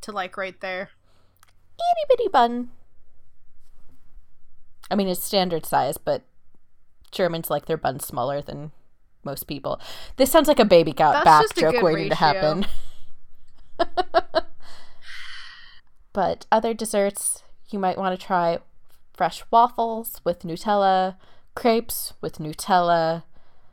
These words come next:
Speaker 2: anything with
Speaker 1: Anything
Speaker 2: Nutella.
Speaker 1: that comes with Nutella.
Speaker 2: <laughs>
Speaker 1: Or ranch, I guess, if you want the American equivalent.
Speaker 2: Oh,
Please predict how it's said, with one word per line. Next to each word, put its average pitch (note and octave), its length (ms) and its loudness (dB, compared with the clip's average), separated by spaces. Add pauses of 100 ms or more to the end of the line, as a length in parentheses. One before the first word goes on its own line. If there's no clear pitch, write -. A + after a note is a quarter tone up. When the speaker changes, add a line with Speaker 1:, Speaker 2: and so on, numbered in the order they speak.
(800)
Speaker 2:
anything F3+ 640 0
with B3+ 100 -2
Speaker 1:
Anything E4 360 -2
Speaker 2:
Nutella. E3+ 240 2
Speaker 1:
that E3+ 80 2
comes - 260 0
with A3+ 180 -8
Nutella. A3 920 -2 (120)
Speaker 2:
<laughs> D4 80 0 (1800)
Speaker 1:
Or D4 160 2
ranch, C#4+ 320 -4
I C4+ 60 -4
guess, G#3 320 -6
if A3+ 80 -12
you A3+ 100 -12
want G#3 180 -6
the A3+ 100 -8
American F#3+ 640 -10
equivalent. F3+ 600 -10 (380)
Speaker 2:
Oh, B3 1160 4